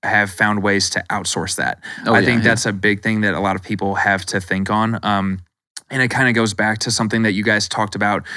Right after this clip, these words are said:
Speaker 1: on the Compound Effect podcast and one of our recent posts here this past week with the four burners theory. Um, one of the things that they talked about there is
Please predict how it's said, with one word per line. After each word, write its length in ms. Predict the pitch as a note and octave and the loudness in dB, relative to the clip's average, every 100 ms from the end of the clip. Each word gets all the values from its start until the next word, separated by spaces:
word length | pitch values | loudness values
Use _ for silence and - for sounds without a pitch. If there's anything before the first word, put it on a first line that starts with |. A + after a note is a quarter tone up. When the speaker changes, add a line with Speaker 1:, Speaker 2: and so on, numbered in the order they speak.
| - - | -14 -4
Speaker 1:
on 260 | G#2 G#2 G2+ | 0 2 2
the 160 | F#2+ | 0
Compound 460 | F#2+ G#2+ G2 G#2+ G2+ | 0 -2 0 -2 -2
Effect 320 | F#2 G2+ F2+ | -2 -4 -2
podcast 680 | G2+ G2+ - G2+ G2 G2 G#2 | -2 -2 -2 -2 0 0 -2
and 220 | F#2+ F#2+ - - | -2 -4 -10 -14
one 140 | - A2+ | -2 2
of 60 | G#2+ | 2
our 220 | G2 - | 2 0
recent 360 | A#2 A2+ A2 | 0 0 0
posts 300 | F#2+ A2 G2 | -2 -2 -2
here 240 | - G#2 G2 | 2 2 2
this 140 | G2 | -2
past 340 | - F#2+ F#2+ - | 0 0 -2 0
week 260 | A#2+ G#2 - | 0 0 -4
with 360 | A#2 G2+ F#2 - - | -2 0 0 -8 -10
the 80 | |
four 220 | F#2+ G#2+ F#2+ | -4 -2 0
burners 440 | A2+ D3+ B2 A2+ | 2 4 4 2
theory. 400 | G#2+ G2+ G2 F#2+ - - - | 2 4 4 0 -6 -14 -4
Um, 260 | G#2+ G#2+ G#2 | 0 2 2
one 120 | A#2 | 2
of 40 | |
the 60 | G2+ | 0
things 220 | A2 G#2 | 0 0
that 100 | G#2 | 0
they 100 | G2 | -2
talked 280 | F#2+ G2 F#2+ | -2 -4 -2
about 200 | G2+ F#2+ | -4 -2
there 240 | F#2+ G2 | 2 2
is 200 | F#2+ F2+ | 2 -2